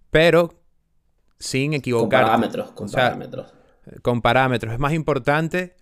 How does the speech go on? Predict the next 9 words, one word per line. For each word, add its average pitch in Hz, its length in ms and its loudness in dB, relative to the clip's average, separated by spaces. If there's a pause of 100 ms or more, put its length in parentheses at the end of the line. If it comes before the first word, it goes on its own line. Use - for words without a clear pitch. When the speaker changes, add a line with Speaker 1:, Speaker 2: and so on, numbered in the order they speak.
Speaker 1:
las 123 220 -8
cosas 131 280 -8
que 131 120 -4
no 147 260 -4
puedes 170 180 2
hacer 147 200 -6
con 156 160 -4
la 147 80 0
marca 151 540 -2